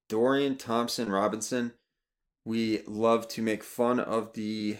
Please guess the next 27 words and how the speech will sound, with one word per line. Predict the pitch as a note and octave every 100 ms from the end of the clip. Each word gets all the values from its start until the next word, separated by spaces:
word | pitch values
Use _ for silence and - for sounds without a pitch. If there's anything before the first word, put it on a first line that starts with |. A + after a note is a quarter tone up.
| -
speed | - - C3 B2
gun | B2 B2+ B2+
test, | - C3 C3 - - -
but | F#2+ - -
D | A#2+
T | - A2
R | G#2 G#2
threw | - G#2 G2
sixty-two | - C#3 C3+ - G#2 A#2+
miles | A2 G#2+ F2
an | F#2
hour. | F#2+ F2+ - - _ _ _ _ _
So | - G2 F2+ D#2 - - -
he | C3
has | C3 G2 - -
some | - - G#2+
zip | G#2 A#2 C3+ - - - _ _ _ _
in | B2
that | A#2 G#2+
arm. | G#2+ G#2+ G#2
He | A#2+
also | A#2+ A#2+
had | G#2 F#2+
a |
very | G2+ G2
good | F#2+
workout, | F#2+ F#2+ - G2 F2+ -